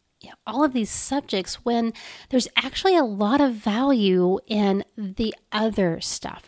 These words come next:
Things such as taking field trips. It could be locally, it could be in your state, it could be on a,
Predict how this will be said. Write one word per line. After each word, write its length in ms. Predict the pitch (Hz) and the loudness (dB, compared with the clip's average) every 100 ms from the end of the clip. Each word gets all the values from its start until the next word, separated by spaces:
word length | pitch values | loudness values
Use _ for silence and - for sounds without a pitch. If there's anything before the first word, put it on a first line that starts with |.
| - - - - - | -20 -18 -18 -20 -12
Things 600 | - - 269 277 262 208 | -10 -2 2 4 2 0
such 300 | - 233 - - | 0 0 -2 -2
as 340 | 185 170 170 - _ | 0 2 0 -4 _
taking 420 | - 214 - 262 240 | -4 -2 2 2 2
field 340 | - 180 180 | 0 0 2
trips. 460 | - 339 - - - - 240 | 0 -2 -2 -8 -8 -14 -12
It 180 | - 185 | -8 -4
could 140 | 196 | -2
be 140 | 180 175 | 0 -2
locally, 720 | 190 208 262 - 262 262 247 | 0 2 2 0 0 0 -2
it 100 | 196 | -6
could 100 | - | -4
be 100 | 185 | -2
in 80 | 170 | -2
your 80 | |
state, 600 | 165 - - 208 208 - - - - - - | -2 -4 -2 -2 -2 -6 -16 -18 -20 -20 -4
it 160 | 240 - | -4 0
could 240 | 254 214 | -2 -2
be 440 | 226 214 214 214 - | -2 0 0 0 0
on 140 | 196 | 0
a, 360 | 190 180 175 165 | 2 2 2 -2